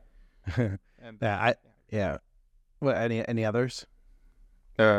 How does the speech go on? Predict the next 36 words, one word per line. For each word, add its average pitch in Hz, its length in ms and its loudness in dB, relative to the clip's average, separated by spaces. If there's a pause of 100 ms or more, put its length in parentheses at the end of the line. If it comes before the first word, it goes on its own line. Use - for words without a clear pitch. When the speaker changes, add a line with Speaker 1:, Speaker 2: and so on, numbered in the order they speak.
(340)
Speaker 2:
I 98 80 -2
am 104 200 2
also 104 260 -2
following 101 360 2
yours, 101 300 2
by 92 280 -2
the 90 100 0
way. 104 160 -2 (520)
<laughs> - 0 -
Speaker 1:
<laughs> 107 300 2
Great. 107 360 0
Yeah, 110 180 0
thank 110 260 -4
you. 123 120 0
Thank 101 260 -6
you. 113 100 -2 (140)
Uh, 95 320 -4 (540)
um, 104 420 -2 (380)
yeah, 147 200 4
I 139 60 4
mean, 151 140 2
I, 95 180 -4
it, 170 200 0
it's 160 160 0
interesting. 131 400 2
Like, 110 140 -2
about 113 220 0
half 110 220 0
of 107 140 -2
my 110 180 2
feed 117 340 0
is, 104 220 0
like, 101 540 -2
a 107 60 -4
Postgres - 800 0
related 104 520 -2